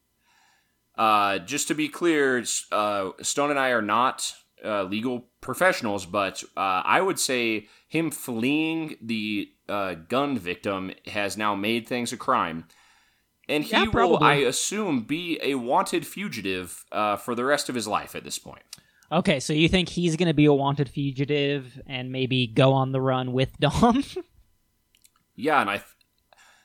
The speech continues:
Speaker 1: with all the tension, that I can't accept anything besides that Dom and Brian become lovers.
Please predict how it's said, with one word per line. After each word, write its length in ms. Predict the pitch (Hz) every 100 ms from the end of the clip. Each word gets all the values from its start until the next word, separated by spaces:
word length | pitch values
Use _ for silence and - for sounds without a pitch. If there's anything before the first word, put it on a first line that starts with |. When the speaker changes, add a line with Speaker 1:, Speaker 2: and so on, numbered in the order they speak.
| _ _
Speaker 1:
with 220 | 131 156
all 140 | 190 254
the 100 | -
tension, 380 | - 156 - 170
that 80 | -
I 140 | 170
can't 340 | - 208 226 -
accept 400 | 151 147 156 147
anything 400 | 147 139 127 131
besides 440 | 113 - 113 107 104
that 180 | 104 -
Dom 260 | 104 107
and 120 | 101
Brian 260 | 92 98 95
become 320 | 92 98 90
lovers. 400 | 80 73 - -